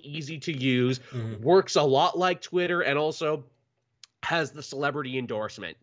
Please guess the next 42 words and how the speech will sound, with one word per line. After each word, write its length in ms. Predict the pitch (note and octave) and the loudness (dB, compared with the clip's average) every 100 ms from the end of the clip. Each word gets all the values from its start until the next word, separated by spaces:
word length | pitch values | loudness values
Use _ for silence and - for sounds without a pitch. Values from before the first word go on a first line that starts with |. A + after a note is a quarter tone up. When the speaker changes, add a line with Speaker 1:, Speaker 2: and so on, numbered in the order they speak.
| _ | _
Speaker 1:
People 280 | F3 F#3+ | -2 -2
forget 340 | D3+ D#3 D3 C#3+ | -2 -2 0 0
Speaker 2:
Yeah. 0 | C3 B2+ | 0 -2
Speaker 1:
that, 80 | A#2+ | -2
that 180 | B2+ - | -8 -8
Twitter 340 | - E3+ E3+ | -8 -4 -2
worked 420 | D3+ C#3 D3 C#3 - - _ _ | -2 -2 -4 -4 -12 -20 _ _
because 360 | D3+ C#3 D3+ A2+ | -12 -2 -2 -2
you 80 | |
got 300 | A#2 C#3 D3 | -2 0 0
to 80 | - | -8
be 120 | C#3+ | -12
closer 420 | C#3 D3 C3 B2+ B2+ | -12 -6 -6 -6 -10
to 140 | A#2+ | -14
celebrities, 640 | - A#2 C#3 C3+ C3+ B2+ | -10 -2 -2 0 -2 -6
and 140 | A2+ A2 | -10 -10
celebrities 580 | - A#2+ B2+ C3 A#2+ A2 | -8 -6 -6 -6 -8 -4
might 240 | B2 A2+ | -2 0
like 240 | A2+ A2+ | -2 -4
your 80 | A#2 | -4
joke 340 | G#2 A2 G#2+ G2+ | -6 -4 -4 -4
and 120 | F#2 | -10
follow 300 | G2+ E2 - | -8 -10 -12
you. 220 | B1+ G#1+ - - _ | -12 -12 -14 -20 _
Speaker 2:
Yeah, 240 | D3 C3+ | 4 4
but 240 | B2+ D#3+ D3 | 4 0 2
Mastodon, 880 | D#3 F3+ - C#3 C3 A#2+ A2+ A2+ A#2+ | 0 2 0 4 4 2 -4 -10 -12
you 160 | A#2 | -10
need 240 | A#2 B2 A#2 | -4 -4 -4
a 120 | G#2+ | -8
fucking, 380 | - B2+ B2 A#2+ | -10 -8 -6 -4
like, 160 | A2+ A2 | -4 -4
engineering 680 | B2 B2 A#2 A2 A#2 A#2 A2 | -4 -4 -4 -4 -4 -4 -6
degree 360 | G#2 A2+ G#2+ | -4 -4 -4
to 160 | G#2 G#2 | -4 -6
understand 720 | A2 G2+ - G2 G2 G2 G2+ | -6 -6 -8 -8 -8 -10 -8
what 100 | G#2+ | -10
the 60 | |
fuck's 280 | - - - | -6 -8 -6
going 280 | - G2 G2+ | -8 -6 -6
on 160 | F#2 F#2+ | -8 -8
there. 320 | F#2 F2+ | -8 -10